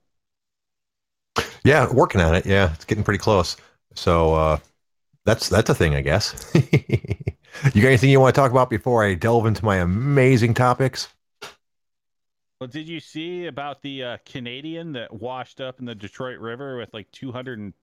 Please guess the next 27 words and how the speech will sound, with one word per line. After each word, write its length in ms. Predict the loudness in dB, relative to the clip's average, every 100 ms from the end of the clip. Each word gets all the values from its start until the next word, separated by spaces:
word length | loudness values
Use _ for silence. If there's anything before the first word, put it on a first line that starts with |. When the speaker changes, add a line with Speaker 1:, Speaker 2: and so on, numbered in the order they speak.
| -16
Speaker 2:
thirty-five 600 | -14 -14 -14 -12 -14 _
pounds 420 | -14 -12 -12 -14
of 80 | -14
weed? 280 | -12 -14 -18 _ _ _ _ _ -8 -8 -8 2
Speaker 1:
Oh 160 | 4 6
my! 360 | 4 2 0
Uh, 340 | -2 2 2 4
no, 240 | 4 4
I 80 | 2
have 240 | 0 0
not 220 | 0 -2 -2
seen 320 | -6 -2 0
that. 200 | 0 -2
Uh, 300 | -2 -2 -2
I, 140 | 0
apparently, 560 | 0 0 0 2 4 4
I've 80 | 6
only 180 | 4 4
been 140 | 4
checking 260 | 2 2 2
the 80 |
national 400 | 4 4 4 4
news 300 | 6 6 6
and 80 | 4
not 160 | 2 0
the 100 | 0
local, 480 | 2 2 2 0